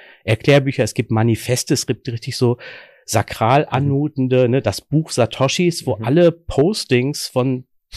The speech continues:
Speaker 1: dem Pseudonym Satoshi
Speaker 2: Ja.
Speaker 1: Nakamoto gesammelt wurden, ja,
Speaker 2: <laughs>
Speaker 1: sozusagen. Das
Speaker 2: Eine
Speaker 1: ist
Speaker 2: heilige Schrift sozusagen.
Speaker 1: Ja, also es ist natürlich, man, das ist total einfach, sich darüber,
Speaker 2: Ja, ja, klar.
Speaker 1: ähm, so lustig zu machen, ne? Also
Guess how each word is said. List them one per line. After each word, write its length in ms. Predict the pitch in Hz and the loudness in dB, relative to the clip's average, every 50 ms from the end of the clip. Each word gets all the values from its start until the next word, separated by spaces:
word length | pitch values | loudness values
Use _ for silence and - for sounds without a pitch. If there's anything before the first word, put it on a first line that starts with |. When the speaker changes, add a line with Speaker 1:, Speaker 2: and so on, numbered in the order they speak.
| - - | -2 0
Speaker 1:
dem 120 | 123 131 | 0 0
Pseudonym 480 | - - - 131 135 131 131 143 175 185 | -2 0 2 2 4 4 4 4 4 2
Satoshi 400 | - 143 - - 156 - 185 156 | 0 -2 -2 -2 -4 -2 0 0
Speaker 2:
Ja. 60 | 135 | 0
Speaker 1:
Nakamoto 500 | 135 127 - 123 127 139 160 170 - 135 | -2 -2 0 0 2 2 2 0 0 0
gesammelt 480 | 117 117 104 117 123 160 156 127 - | 0 2 4 6 6 6 4 4 0
wurden, 340 | 110 101 87 92 90 - 87 | -2 -4 -4 -4 -4 -4 -4
ja, 220 | 92 107 123 131 127 | -2 -2 -2 -2 -2
Speaker 2:
<laughs> 0 | |
Speaker 1:
sozusagen. 480 | 117 110 - - 107 104 110 107 104 - - - - - - | -4 -6 -6 -8 -2 -2 0 -2 -2 -4 -10 -14 -14 -10 -6
Das 100 | - 104 | -4 -2
Speaker 2:
Eine 80 | 101 95 | 0 0
Speaker 1:
ist 80 | - | 0
Speaker 2:
heilige 240 | 120 110 110 110 101 110 | 0 0 0 -2 -2 -6
Schrift 380 | - - 117 110 - - - | -8 -8 -8 -8 -10 -12 -14
sozusagen. 420 | - 92 - - 82 85 90 - 139 | -14 -14 -12 -12 -12 -12 -6 -2 2
Speaker 1:
Ja, 300 | 131 156 170 208 247 196 | 2 4 4 4 2 2
also 200 | - 156 156 151 - - - - | 2 2 2 2 0 -2 -8 -2
es 160 | 165 127 - | -2 0 2
ist 140 | - - - | 2 4 4
natürlich, 280 | 202 165 - 196 170 | 4 4 4 2 4
man, 160 | 170 170 160 143 135 139 127 113 - | 4 2 2 2 -2 -6 -6 -6 -2
das 180 | 131 147 - - | -2 -2 -2 -2
ist 100 | 156 - | -4 -4
total 360 | - 160 - - 170 175 - | -6 -6 -2 -2 -2 -2 0
einfach, 460 | - 120 139 190 208 - - 165 - | 0 0 2 2 0 -2 -4 -6 -6
sich 240 | - - 165 147 - | -4 -6 -6 -6 -2
darüber, 460 | - 156 147 147 151 147 139 135 139 - - | -2 0 0 2 2 2 2 2 0 -4 -4
Speaker 2:
Ja, 140 | 113 127 | -2 0
ja, 200 | 156 185 160 113 | 0 0 0 -2
klar. 200 | 98 - - 147 | -4 0 2 4
Speaker 1:
ähm, 100 | 147 147 | 4 4
so 80 | 143 135 | 4 4
lustig 340 | 127 147 175 - - 220 - | 4 2 2 0 -2 -8 -6
zu 80 | - 240 | -4 -4
machen, 220 | 254 262 277 262 | -4 -2 0 0
ne? 100 | 202 208 | 0 2
Also 400 | - 143 143 151 165 - 160 - | 2 4 4 4 2 0 -8 -16